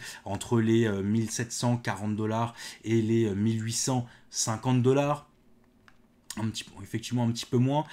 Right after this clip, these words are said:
Alors on a malgré tout réussi ici à marquer un récent plus haut. On avait réussi à aller, euh, chercher, euh, les prix avaient réussi à franchir ici notre moyenne mobile cinquante périodes à la hausse,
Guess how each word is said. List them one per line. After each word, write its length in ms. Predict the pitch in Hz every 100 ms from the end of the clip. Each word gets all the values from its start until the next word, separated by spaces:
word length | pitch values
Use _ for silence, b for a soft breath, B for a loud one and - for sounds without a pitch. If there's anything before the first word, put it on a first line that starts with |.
| B B
Alors 160 | 110 107
on 120 | 127
a 40 |
malgré 280 | 151 156 156
tout 180 | 156 170
réussi 360 | 143 139 - 151
ici 300 | - - 139
à 40 |
marquer 440 | 127 123 151 139 - - - _ -
un 140 | 143 143
récent 320 | 143 - 143
plus 220 | - 156
haut. 180 | 175 196 B B
On 80 | 110
avait 160 | 107 113
réussi 400 | 120 117 - 131
à 60 |
aller, 220 | 113 120 120 B -
euh, 100 | 101
chercher, 640 | - 139 120 - 139 127 B B _ _ -
euh, 100 | 98
les 120 | 104
prix 160 | 107 131
avaient 140 | 113
réussi 300 | 110 113 -
à 60 | 110
franchir 520 | - - 123 - 139
ici 240 | 120 120 131
notre 140 | 120
moyenne 160 | 123 120
mobile 300 | 117 123 117 B -
cinquante 460 | - 123 131 120
périodes 360 | 123 123 120 113 B B -
à 100 | 123
la 200 | 123 131
hausse, 320 | 139 131 -